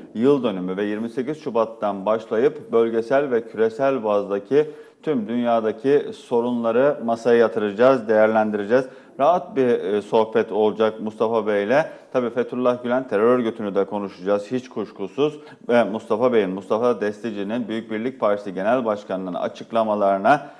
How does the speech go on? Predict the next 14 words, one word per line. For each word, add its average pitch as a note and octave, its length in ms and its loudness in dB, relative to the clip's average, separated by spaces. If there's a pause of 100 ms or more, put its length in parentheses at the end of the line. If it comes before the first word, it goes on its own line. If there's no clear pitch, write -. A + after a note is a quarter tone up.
(160)
siz C#3 340 -4
de E2 120 -2
soru, A2+ 400 0
yorum, G#2+ 360 0
görüş, G#2+ 360 -2
değerlendirme, A2+ 840 2 (240)
hatta - 400 0
ve C#3+ 60 4
hatta B2 440 0
eleştirileriniz B2 880 0
varsa A#2+ 380 0
eleştirilerinizde A#2 1040 0
katkı A#2 380 -4
yapabilirsiniz. G#2+ 1000 -2